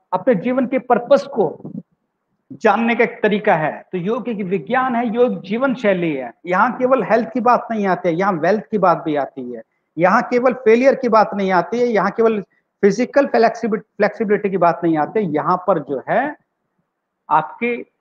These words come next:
mental attitude की बात भी आती है, यहाँ आपकी flexibility of attitude की बात भी आती है। तो जो लक की बात है, तो योग में अगर आप योगा करते हैं, तो योग में करने के बाद जो है आपके ब्रेन की मैपिंग चेंज होती है, आपका बिलीफ सिस्टम चेंज होता है। अगर एक अच्छा गुरु आपके पास में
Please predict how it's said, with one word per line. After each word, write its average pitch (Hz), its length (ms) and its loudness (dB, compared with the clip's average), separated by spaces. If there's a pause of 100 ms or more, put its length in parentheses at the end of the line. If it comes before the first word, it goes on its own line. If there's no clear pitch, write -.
(120)
mental 226 520 0
attitude 214 440 0
की 185 60 -2
बात 160 220 2
भी 160 180 -2
आती 147 280 0
है, 202 60 0
यहाँ 196 220 0
आपकी 202 220 -2
flexibility 214 960 -4
of 214 80 2 (180)
attitude 214 460 -2
की 196 60 0
बात 147 300 -2
भी 147 80 -2
आती 117 300 -6
है। - 280 -18 (220)
तो 277 100 4 (100)
जो 311 360 0 (880)
लक 262 300 0
की 294 80 4
बात 214 300 4
है, 220 60 0
तो 277 100 2
योग 247 520 4
में 262 180 4
अगर 247 200 4
आप 240 200 2
योगा 214 300 2
करते 190 320 0
हैं, 147 180 -4
तो 190 120 -4
योग 220 360 0
में 254 80 -4
करने 220 320 -2
के 208 140 -4
बाद 185 300 2
जो 175 120 -6
है 190 220 0
आपके 190 360 -2
ब्रेन 214 320 -4
की 254 120 -10
मैपिंग 202 320 -6
चेंज 175 260 -8
होती 156 220 -8
है, 240 60 -6
आपका 220 220 -2
बिलीफ 180 320 -6
सिस्टम - 360 -12
चेंज 131 280 -14
होता 135 160 -6
है। 165 60 0
अगर 220 100 4
एक 226 140 2
अच्छा - 240 0
गुरु 170 240 0
आपके 151 240 0
पास - 300 -8
में 131 80 -8